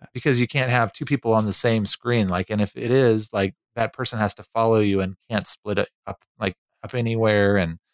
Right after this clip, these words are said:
Speaker 2: you'd have to share the same island. And so, like, I wanted to play, and my son's like, "Well, you gotta find your own island. It's not, you can't, <laughs> you can't go to mine.
Speaker 1: Yeah. <laughs>
Speaker 2: You'll just screw it up."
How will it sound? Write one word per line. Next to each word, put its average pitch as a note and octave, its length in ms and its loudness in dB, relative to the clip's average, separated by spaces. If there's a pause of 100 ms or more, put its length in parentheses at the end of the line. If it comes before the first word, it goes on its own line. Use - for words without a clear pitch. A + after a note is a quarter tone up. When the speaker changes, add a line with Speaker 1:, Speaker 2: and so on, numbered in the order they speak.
(240)
Speaker 2:
you'd A2+ 80 -6
have A#2 140 -2
to A#2 60 -8
share A#2 220 0
the A2 80 2
same G#2+ 300 0
island. A#2+ 440 0
And E2+ 200 -4 (340)
so, C3 160 2
like, A#2 160 4
I A#2 80 2
wanted B2 200 2
to A2 60 0
play, C#3 200 0
and A#2 80 2
my G#2 60 4
son's G2 200 -4
like, F#2 160 -2
"Well, B2 320 0
you G2+ 100 -18
gotta B2+ 140 2
find D#3+ 180 -2
your D#3 120 0
own F#3+ 120 4
island. C#3+ 320 2
It's A2+ 140 0
not, D3+ 240 -2 (260)
you A2+ 120 -12
can't, E3+ 340 0
<laughs> - 40 -10
you G3 180 4
can't G#3 240 -2
go F#3+ 80 4
to G3 60 4
mine. G3 460 4
Speaker 1:
Yeah. F3+ 840 0
<laughs> - 40 -18
Speaker 2:
You'll D3+ 140 4
just E3 240 2
screw F3 380 2
it F3+ 80 4
up." G2 240 -2